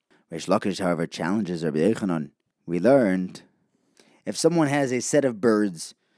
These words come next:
one's a Chatas, one's an Oila, but they're Stam. They weren't designated which one was going to be for which Karban. And one of them flies away, or gets mixed in with other Karbanos, or if it dies. So just take another bird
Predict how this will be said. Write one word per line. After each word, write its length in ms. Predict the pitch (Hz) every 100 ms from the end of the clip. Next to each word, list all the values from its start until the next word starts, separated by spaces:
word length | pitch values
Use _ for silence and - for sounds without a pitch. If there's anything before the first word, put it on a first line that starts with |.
| _ _ _ 233
one's 300 | 151 107 92
a 60 |
Chatas, 360 | - 160 127 104
one's 160 | 98
an 100 | 107
Oila, 320 | 123 165 156 123
but 140 | 151
they're 100 | 156
Stam. 320 | - 208 151
They 80 | 120
weren't 220 | 147 147
designated 600 | 143 143 135 139 131 117
which 200 | 135 -
one 160 | 127 123
was 100 | 110
going 160 | 113
to 60 | 98
be 80 | 104
for 100 | 98
which 180 | 95 -
Karban. 380 | 95 85 71 - _ _ _ _ _
And 200 | 90 69
one 360 | 60 73 127 160
of 140 | 120
them 200 | 101 80 65
flies 400 | - 90 95 87
away, 460 | 65 50 73 160 _ _ _ _ _ _ _ _ _ -
or 80 | 104
gets 180 | 92
mixed 240 | 104 104 -
in 80 | 87
with 140 | 107
other 180 | 156 156
Karbanos, 640 | 139 127 127 117 101 - _ _ - -
or 140 | -
if 120 | - 95
it 140 | 123
dies. 840 | 151 156 156 147 143 139 131 - - _ _ _ _ _ _ _ -
So 120 | 170
just 180 | 165 165
take 160 | 190
another 260 | 196 196 208
bird 400 | 240 202 175